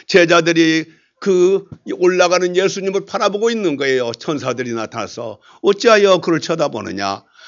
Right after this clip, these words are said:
그 예수님은 올리오신 대로 내려오신다는 겁니다.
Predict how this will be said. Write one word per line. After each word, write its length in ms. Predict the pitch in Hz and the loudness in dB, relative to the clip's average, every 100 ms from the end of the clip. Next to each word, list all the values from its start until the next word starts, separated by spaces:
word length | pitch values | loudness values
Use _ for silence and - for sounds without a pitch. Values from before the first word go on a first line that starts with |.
| - - | -18 -4
그 220 | 233 202 | -2 2
예수님은 680 | 202 - 190 170 160 165 160 | 2 2 0 2 2 2 0
올리오신 1040 | 143 143 143 135 135 131 135 117 113 107 | 0 0 2 2 0 0 -2 -4 -4 -6
대로 640 | - 160 175 185 190 196 - _ _ _ _ | -2 2 2 2 0 -4 -10 _ _ _ _
내려오신다는 1080 | 123 110 110 104 - 104 107 107 95 95 | 0 2 0 -2 -8 -10 -8 -8 -6 -8
겁니다. 720 | 92 87 85 85 80 76 - | -8 -10 -10 -12 -14 -20 -20